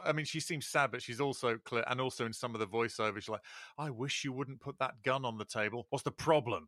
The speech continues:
He's, like, very, he's very belligerent, and so we can assume, I mean, I, I think we're supposed to infer that there's some sort of domestic problems as well as what's go-, and,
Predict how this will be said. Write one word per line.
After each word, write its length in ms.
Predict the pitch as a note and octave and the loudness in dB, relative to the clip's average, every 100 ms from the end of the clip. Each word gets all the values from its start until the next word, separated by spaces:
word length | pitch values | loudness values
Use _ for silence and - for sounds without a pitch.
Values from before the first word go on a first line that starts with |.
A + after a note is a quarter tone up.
| _ | _
He's, 180 | B2+ A2+ | -6 2
like, 220 | A#2+ G#2 | 4 4
very, 640 | A2 A#2 A2 G#2+ G#2 G2 - _ _ _ | 2 4 4 4 0 -4 -10 _ _ _
he's 200 | A#2+ F#2+ | -10 -10
very 340 | F2+ A#2 A2+ A2 | 2 4 4 2
belligerent, 540 | G#2+ G#2 G2 G2+ F#2+ | 0 -2 -2 -4 -6
and 180 | G#2 F#2+ | -8 -10
so 380 | - G#2+ G2 F#2+ - - - _ A2 | -2 2 2 0 -8 -20 -20 _ -4
we 120 | A2 | -2
can 160 | A2+ | -2
assume, 840 | G#2+ - - B2+ A#2 G#2+ G#2 G#2 - _ - | -6 -4 0 2 2 0 -4 -10 -16 _ -4
I 60 | |
mean, 180 | A#2+ A#2+ | 0 0
I, 120 | A2 - - | -2 -6 -10
I 60 | |
think 220 | - A2+ | -10 -8
we're 80 | G2+ | -8
supposed 260 | - G#2+ - | -4 -4 -4
to 80 | G#2 | -8
infer 440 | F#2+ A#2 A#2 A#2 | -4 2 4 4
that 140 | G#2+ | 2
there's 180 | G2+ G2 | -2 -4
some 240 | - G#2+ G#2 | -2 -4 -4
sort 280 | - G#2 | -4 -2
of 160 | G2 F2+ - - G#2+ _ _ | -2 -4 -10 -20 -20 _ _
domestic 640 | A#2+ G#2+ G2+ - G#2 - - _ _ _ - - | -2 0 0 -2 -6 -8 -20 _ _ _ -20 -8
problems 720 | - G#2 G2+ F#2+ F2+ F2 - - | -2 0 0 -4 -6 -12 -12 -10
as 140 | G#2 | -8
well 300 | F#2 G2+ F#2+ | 0 2 2
as 180 | F#2+ F2 - | 0 -4 -6
what's 220 | G2 - | -8 -6
go-, 100 | B2 - - - - | -8 -8 -16 -4 2
and, 220 | C3 | 2